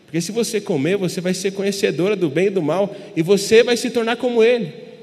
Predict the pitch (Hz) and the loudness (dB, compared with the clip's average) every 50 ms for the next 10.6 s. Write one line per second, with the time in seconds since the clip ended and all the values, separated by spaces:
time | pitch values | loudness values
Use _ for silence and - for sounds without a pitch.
0 | - - - 262 277 269 - - 269 262 220 196 214 214 196 - - - - - | -12 -6 0 0 0 0 2 0 0 2 2 0 -2 -2 -6 -10 -16 -16 -20 -16
1 | - - 233 262 262 302 285 277 269 277 - - 202 226 247 226 190 127 - - | -10 -6 -6 -2 -2 -2 -4 -2 -6 -6 -4 -4 -4 -4 -4 -6 -8 -10 -12 -18
2 | - - - - - 220 226 254 233 202 202 202 190 160 135 - 120 101 90 - | -20 -20 -20 -12 -4 -4 -2 -2 0 -2 -2 -2 -2 -4 -6 -6 -12 -14 -14 -14
3 | - - - - - - _ _ _ - - _ _ _ _ _ - 139 165 175 | -20 -20 -20 -20 -20 -20 _ _ _ -20 -20 _ _ _ _ _ -8 -8 -4 -4
4 | 180 175 - 175 170 160 135 123 139 165 175 - 139 147 160 147 160 - - 143 | -4 -4 -2 -2 0 0 0 0 0 -2 -2 -2 -2 -2 -2 -2 -4 -4 -6 -4
5 | - 151 143 139 127 127 120 117 127 139 139 - - - - - - - - - | -4 -2 -6 -6 -4 -4 -4 -4 -4 -4 -8 -12 -20 -20 -20 -20 -20 -20 -14 -10
6 | 113 123 151 175 170 165 151 - 143 160 156 151 139 139 139 147 139 127 117 120 | -6 -4 -4 -2 -2 -2 -4 -2 -2 -2 -2 -2 -2 -2 -4 -2 -2 -4 -6 -6
7 | - - - 110 101 107 123 156 196 233 226 - - - - - - 151 - 135 | -10 -8 -8 -8 -6 -4 -2 -2 -2 -4 -6 -10 -18 -20 -18 -14 -14 -8 -4 -4
8 | 131 120 135 147 156 131 127 135 127 131 113 107 101 110 95 87 85 87 - - | -2 -2 -2 -2 -2 -2 -4 -4 -4 -4 -8 -8 -8 -8 -10 -10 -12 -16 -18 -18
9 | - - - - - - - _ _ _ - 113 135 143 135 151 165 160 - 139 | -18 -18 -20 -20 -20 -20 -20 _ _ _ -6 -2 -2 0 0 -2 -2 -2 -4 -6
10 | - - - 147 165 180 151 - - - - - | -6 -6 -2 2 4 4 4 2 -6 -10 -10 -12